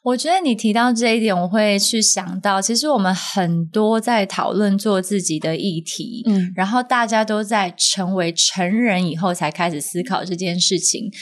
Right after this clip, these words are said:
Speaker 1: 是因为从小到大没有人教过我们要去想这件事情。
Speaker 2: 嗯。
Speaker 1: 那东方的教育也比较倾向是老师讲，你就照着做，
Speaker 2: 嗯。
Speaker 1: 你就坐着听，
Speaker 2: 嗯。
Speaker 1: 你就乖乖做就是了。
Speaker 2: 嗯。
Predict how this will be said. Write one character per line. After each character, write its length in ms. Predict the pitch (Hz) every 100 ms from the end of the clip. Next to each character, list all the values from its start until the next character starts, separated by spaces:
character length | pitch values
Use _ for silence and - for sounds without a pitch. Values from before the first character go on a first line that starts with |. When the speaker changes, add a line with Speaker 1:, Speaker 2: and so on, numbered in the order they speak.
| - -
Speaker 1:
是 100 | 311
因 160 | 277
为 100 | 302
从 300 | 269 - 180
小 240 | 185 190 -
到 260 | - 180
大 220 | 170 175 165
没 140 | 175
有 180 | 202 196
人 260 | 170 160
教 240 | 165 220 240
过 220 | 247 240
我 80 | 156
们 180 | - - _
要 140 | 208 190
去 160 | 190
想 320 | 196 - - - -
这 100 | 226
件 240 | 202 220
事 160 | 214 202
情。 260 | 190 - 208
Speaker 2:
嗯。 40 | - - - 294
Speaker 1:
那 260 | 302 262 - - -
东 180 | 277 294
方 160 | 285
的 80 | 262
教 220 | 220 226
育 100 | 226
也 120 | 190
比 180 | 185 175
较 340 | 170 226 202 190
倾 360 | - 190 160
向 260 | 165 196 190
是 200 | 202 180
老 180 | 147 165
师 200 | - 247
讲， 320 | - - -
你 80 | 185
就 120 | 190
照 220 | 214 226 233
着 140 | 180
做， 280 | 170 214 -
Speaker 2:
嗯。 60 | -
Speaker 1:
你 60 |
就 100 | 180
坐 200 | 208 233
着 160 | 185 170
听， 300 | 165 202 180
Speaker 2:
嗯。 40 |
Speaker 1:
你 40 | 170
就 160 | 185
乖 240 | 196 208 208
乖 340 | 208 202 196
做 280 | 202 - 202
就 160 | 175 190
是 240 | - 220
了。 160 | 170
Speaker 2:
嗯。 80 | 220